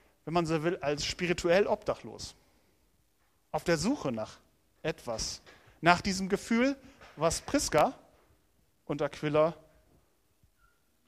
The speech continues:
geben konnten. Eine Sache habe ich mir bis zu diesem Zeitpunkt aufgehört, aufgehört, aufgehört, aufgehoben. Nämlich den Fakt, dass, wenn man ganz genau hinliest,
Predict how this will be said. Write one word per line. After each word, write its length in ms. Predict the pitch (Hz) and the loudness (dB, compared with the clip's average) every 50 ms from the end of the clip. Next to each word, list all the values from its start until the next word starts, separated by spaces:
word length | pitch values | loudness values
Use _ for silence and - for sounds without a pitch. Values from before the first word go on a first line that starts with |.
| _ _ - | _ _ -4
geben 320 | - 160 147 127 113 - - | 0 0 0 0 -4 -12 -12
konnten. 340 | - - 98 - _ - - _ _ _ _ _ _ _ _ _ _ _ _ - | -18 -20 -20 -20 _ -20 -20 _ _ _ _ _ _ _ _ _ _ _ _ 4
Eine 200 | - 247 277 233 | 4 6 6 6
Sache 360 | 226 214 202 202 185 185 208 - - - _ _ _ - | 4 4 4 4 4 4 2 -4 -10 -20 _ _ _ -4
habe 160 | - 160 165 | -2 -2 -2
ich 60 | - | 0
mir 100 | 185 165 | -2 0
bis 200 | 156 190 - - | 0 -2 -2 0
zu 80 | - 170 | -2 -2
diesem 220 | 165 175 170 160 | -2 -2 -4 -4
Zeitpunkt 440 | - - 175 170 - - 156 160 170 | -2 0 0 0 0 0 -4 -2 2
aufgehört, 640 | 180 - - - 123 113 127 156 - - - - - | 2 2 2 0 -4 -2 -2 -2 -2 -4 -8 -4 2
aufgehört, 540 | - 165 170 - 160 135 123 120 120 - - - _ _ _ _ | 2 2 2 4 2 2 2 0 -2 -6 -10 -20 _ _ _ _
aufgehört, 600 | - 123 117 - - - - - 127 117 - - - - - - - _ _ _ _ _ _ _ _ _ _ _ _ _ _ _ _ _ _ _ - - _ | -14 -14 -14 -12 -14 -12 -8 -6 -6 -6 -6 -8 -14 -16 -16 -16 -18 _ _ _ _ _ _ _ _ _ _ _ _ _ _ _ _ _ _ _ -20 -10 _
aufgehoben. 580 | - 139 127 - - 123 127 190 185 - - - - _ _ _ _ _ _ _ _ _ _ _ _ _ _ _ _ - | -2 -2 -2 -2 -4 -4 0 0 0 -2 -4 -18 -20 _ _ _ _ _ _ _ _ _ _ _ _ _ _ _ _ 0
Nämlich 320 | 147 170 180 185 190 180 - | 4 4 6 6 4 4 2
den 140 | 185 165 | 2 0
Fakt, 460 | - - - 262 - - - - - - - - _ - - - - _ _ _ - - - - - | 0 2 2 2 2 0 -8 -14 -14 -16 -20 -20 _ -20 -20 -20 -20 _ _ _ -18 -18 -14 -2 4
dass, 220 | 160 160 160 - | 6 6 6 6
wenn 100 | 170 185 | 4 6
man 140 | 185 180 165 | 8 8 8
ganz 200 | 190 196 226 - | 8 6 6 4
genau 260 | - 196 180 170 156 | 4 6 8 8 8
hinliest, 580 | 165 220 254 214 156 151 214 - - - - | 8 6 4 4 2 2 2 0 -4 -6 -12